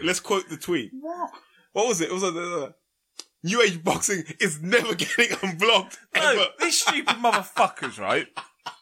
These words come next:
Speaker 3: Taking pictures of their laptop for the McGregor Mayweather press conference. Stupid fucking Australian pricks, a lot of them. Um, these pictures on their laptop,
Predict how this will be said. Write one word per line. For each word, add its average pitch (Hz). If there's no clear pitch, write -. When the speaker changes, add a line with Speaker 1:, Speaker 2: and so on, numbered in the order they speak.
Speaker 3:
Taking 262
pictures 196
of 170
their 175
laptop 180
for 180
the 180
McGregor 180
Mayweather 135
press -
conference. 101
Stupid -
fucking 185
Australian 175
pricks, -
a 143
lot 160
of 113
them. 95
Um, 180
these 226
pictures 202
on 220
their 220
laptop, 202